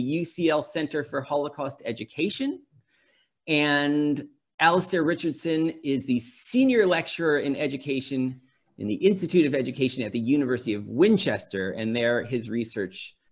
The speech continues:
focuses on young people's emotional engagement with learning about the Holocaust. So welcome to our panel. And I want to start by asking each panelist a, um, sort of a direct question, and then we'll open it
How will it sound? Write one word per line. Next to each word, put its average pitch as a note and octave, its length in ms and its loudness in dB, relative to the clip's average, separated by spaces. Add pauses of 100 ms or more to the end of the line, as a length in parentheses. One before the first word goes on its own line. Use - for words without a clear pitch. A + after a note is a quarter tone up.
focuses G2+ 760 -4
on G2 440 -8
young A#2 240 -2
people's G#2 420 -6
emotional C3 720 6
engagement F#2 520 -10 (320)
with G2 200 -10
learning F2 260 -10
about - 220 -14
the - 80 -20
Holocaust. - 480 -20
So F#2 100 -6
welcome B2+ 440 -2
to - 120 -10
our G2+ 100 -4
panel. D#2 540 -16 (540)
And B2 400 2 (160)
I C#3 180 2
want E3 380 2
to B3 80 -2
start E3+ 340 2
by D3 120 4
asking C#3+ 600 0
each E3 300 -6
panelist C3+ 760 -4
a, A#2 400 2
um, A2+ 600 -2 (320)
sort C3 180 -2
of A#2+ 80 0
a A#2+ 60 2
direct F3+ 480 2
question, E3 400 2
and D#3 120 4
then F3+ 160 4
we'll E3+ 180 8 (100)
open D#3+ 180 2
it C#3 120 2